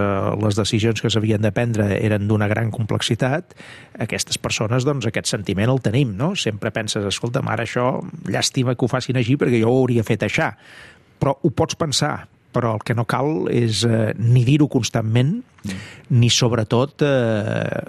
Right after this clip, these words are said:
Speaker 1: convertir-ho en una crítica. Això jo he procurat,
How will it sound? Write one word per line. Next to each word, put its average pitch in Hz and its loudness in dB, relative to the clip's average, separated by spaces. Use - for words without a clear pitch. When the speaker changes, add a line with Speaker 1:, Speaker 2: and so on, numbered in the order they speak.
Speaker 1:
convertir-ho 127 2
en 147 2
una 113 4
crítica. 107 -2
Això - 0
jo 117 4
he 123 2
procurat, 117 0